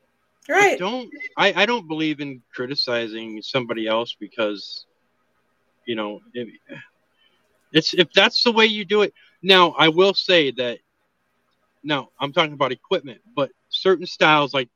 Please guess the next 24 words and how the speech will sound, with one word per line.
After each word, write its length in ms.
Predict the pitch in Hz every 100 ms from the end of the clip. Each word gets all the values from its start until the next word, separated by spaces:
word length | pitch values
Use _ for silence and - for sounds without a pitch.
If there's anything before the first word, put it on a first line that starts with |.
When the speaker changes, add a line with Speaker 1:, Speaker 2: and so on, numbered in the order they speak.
| -
Speaker 1:
like 200 | 139 127 _
provoking, 680 | 156 139 147 151 190 202 185 _ _ 170
that's 260 | 170 - -
out 160 | 135
of 80 | 127
the 80 | 113
window. 280 | 104 98 -
Speaker 2:
That's 300 | 220 226 220
Speaker 1:
Out, 100 | 190
Speaker 2:
out 80 | 165
Speaker 1:
out, 60 | 151
Speaker 2:
of, 20 | 151
yeah, 200 | 160 143
Speaker 1:
no 60 |
way. 40 | 117
Speaker 2:
I 180 | 185 190
don't, 340 | 190 180 -
Speaker 1:
Yeah, 60 | 185
Speaker 2:
I 80 | 185
won't 200 | 170 151
Speaker 1:
that's 80 |
Speaker 2:
tolerate 360 | 160 156 156 151
Speaker 1:
out. 40 | -
Speaker 2:
that. 180 | 147